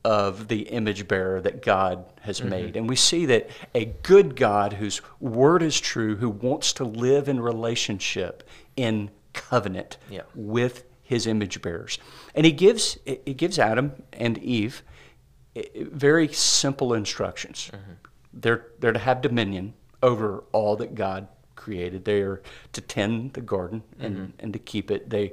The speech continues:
Speaker 1: they, they are to multiply, be fruitful and multiply and fill
Speaker 2: Mm-hmm.
Speaker 1: the earth. In other words, God's intention, his design, was that his image bearers fill the earth, and that, uh,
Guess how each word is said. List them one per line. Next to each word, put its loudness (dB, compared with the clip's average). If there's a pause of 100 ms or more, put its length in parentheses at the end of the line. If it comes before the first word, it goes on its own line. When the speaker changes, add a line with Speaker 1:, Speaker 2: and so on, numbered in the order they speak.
(420)
Speaker 1:
they, 2 (300)
they 4
are 0 (600)
to 2 (240)
multiply, -2 (320)
be 0
fruitful -4
and -4
multiply 0 (140)
and -2 (140)
fill 2
Speaker 2:
Mm-hmm. -8
Speaker 1:
the 0
earth. -2 (240)
In 0
other 6
words, 6
God's 0
intention, -6 (160)
his -8
design, -4
was -6
that 0
his -2
image -4
bearers -4 (220)
fill -2
the -2
earth, -8 (420)
and 0
that, 0
uh, -14